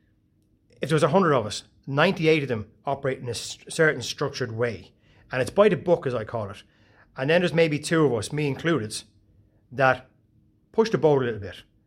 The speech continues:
And we have different, different approach, different ways of coming across. And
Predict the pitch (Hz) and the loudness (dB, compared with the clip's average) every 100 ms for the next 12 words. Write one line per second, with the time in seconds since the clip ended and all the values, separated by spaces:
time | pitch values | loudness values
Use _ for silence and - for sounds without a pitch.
0 | _ 135 131 135 117 147 143 123 - 131 | _ -8 -2 -2 -2 -2 -2 -4 -6 -8
1 | 151 147 127 - 123 113 143 135 123 120 | -6 -2 -4 -2 -2 -2 -6 -6 -4 -2
2 | 113 110 - - - 123 117 - - 131 | -2 -4 -12 -16 -6 -2 -2 -4 -2 -2
3 | 113 101 120 98 - - _ 98 101 139 | -2 -2 -4 -4 -8 -12 _ -20 -6 0
4 | 139 127 | 2 2